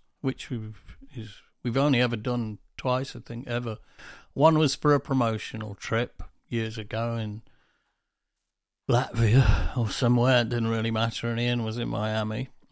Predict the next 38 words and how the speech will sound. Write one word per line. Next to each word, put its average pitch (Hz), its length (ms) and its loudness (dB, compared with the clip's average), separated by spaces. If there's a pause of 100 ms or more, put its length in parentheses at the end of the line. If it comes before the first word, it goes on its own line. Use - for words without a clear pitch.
Couldn't 131 300 -4
be 107 100 -6
arsed, 110 480 -4
and 110 100 -6
I 110 80 -4
don't 110 260 -4
blame 113 280 -4
him. 131 160 -6 (500)
And 147 260 4
this 180 220 4
time 120 380 2
was, 127 520 -2
um, 127 680 2 (300)
Cruise 143 320 4
to - 100 -6
the 120 160 2
Edge. 120 280 2
W-, - 600 -6
Ian 120 280 0
had 113 100 -4
had 113 140 0
an 113 120 -2
operation, 120 800 0
so 110 640 -2 (260)
it 117 240 -10
made 113 220 -4
a 107 80 -4
lot 110 180 -6
more 104 160 -4
sense 104 400 -10
to - 100 -12
leave 101 280 -6
him, 104 180 -6 (420)
you 107 140 -4
know, 95 220 -10
let 107 160 -4
him 104 180 -4
recover. 101 480 -6